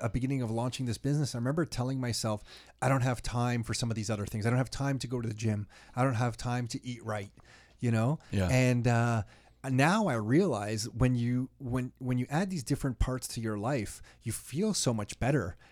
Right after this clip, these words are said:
Speaker 1: You're
Speaker 2: Yeah.
Speaker 1: like, "How could I ever go back?"
Speaker 2: It's
Speaker 1: Like,
Speaker 2: kinda
Speaker 1: how
Speaker 2: counterintuitive, right?
Speaker 1: Yeah,
Speaker 2: It's, I don't have,
Speaker 1: totally.
Speaker 2: or, like, you know, people with meditation, like, "I don't have time to meditate."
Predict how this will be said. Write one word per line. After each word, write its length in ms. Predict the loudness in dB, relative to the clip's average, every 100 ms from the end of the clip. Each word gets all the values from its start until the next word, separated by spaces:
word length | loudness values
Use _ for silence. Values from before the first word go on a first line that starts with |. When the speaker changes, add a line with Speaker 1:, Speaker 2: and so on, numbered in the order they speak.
| 0
Speaker 1:
You're 120 | 4
Speaker 2:
Yeah. 80 | 4
Speaker 1:
like, 80 |
"How 220 | 2 0 2
could 160 | 4
I 60 | 2
ever 220 | 2 2
go 140 | 2
back?" 300 | 4 4 4 2
Speaker 2:
It's 80 |
Speaker 1:
Like, 120 | -2 2
Speaker 2:
kinda 160 | 2
Speaker 1:
how 40 | 4
Speaker 2:
counterintuitive, 880 | 4 4 4 2 2 2 2 2
right? 160 | 2 2
Speaker 1:
Yeah, 80 | 2
Speaker 2:
It's, 160 | 2
I 60 | 6
don't 160 | 8 8
have, 140 | 6
Speaker 1:
totally. 20 |
Speaker 2:
or, 180 | 6 6
like, 280 | 6 2 0
you 60 | 0
know, 80 | 2
people 260 | 0 0
with 140 | 0 2
meditation, 680 | 2 2 2 2 2 0
like, 200 | 0 -2 -2
"I 120 | 2
don't 100 | 2
have 100 | 0
time 320 | -2 -2 0
to 60 | 0
meditate." 460 | -4 -6 -10 -12